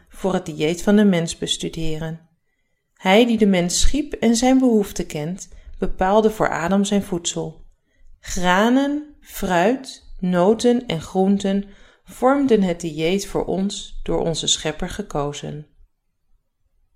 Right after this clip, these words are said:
Bereid op eenvoudige, smakelijke wijze. God heeft de mens voorzien van een uitbundige hoeveelheid middelen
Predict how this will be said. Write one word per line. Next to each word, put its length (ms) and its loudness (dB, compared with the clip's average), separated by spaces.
Bereid 560 2
op 180 0
eenvoudige, 960 2
smakelijke 760 -2
wijze. 540 -6
God 300 -4
heeft 240 2
de 80 0
mens 320 4
voorzien 540 0
van 140 -6
een 140 -6
uitbundige 760 0
hoeveelheid 600 0
middelen 580 -4